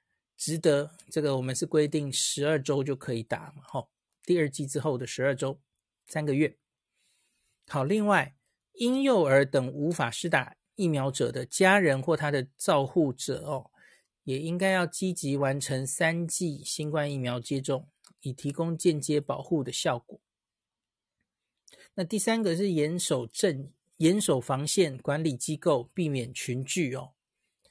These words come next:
疫情假如社区化并持续延烧，可能再度会在医疗机构、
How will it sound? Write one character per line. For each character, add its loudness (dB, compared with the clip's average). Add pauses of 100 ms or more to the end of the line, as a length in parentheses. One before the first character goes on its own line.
(880)
疫 0
情 2
假 2
如 2
社 2
区 2
化 2
并 0
持 -4
续 -2
延 0
烧， -2
可 0
能 -2
再 2
度 2
会 0
在 -2
医 -2
疗 2
机 -4
构、 2